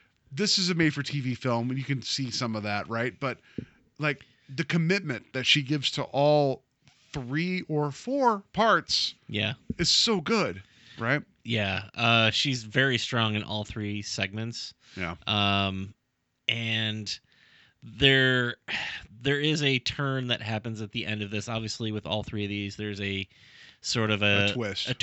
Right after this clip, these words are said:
Speaker 2: twist ending, or what I always call, um, you know, the, uh,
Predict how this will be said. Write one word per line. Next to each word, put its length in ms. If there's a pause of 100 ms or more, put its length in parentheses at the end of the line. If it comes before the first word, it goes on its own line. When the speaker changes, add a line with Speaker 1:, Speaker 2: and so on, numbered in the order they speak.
Speaker 2:
twist 320
ending, 520
or 220
what 120
I 140
always 300
call, 600
um, 500 (520)
you 120
know, 300
the, 420
uh, 380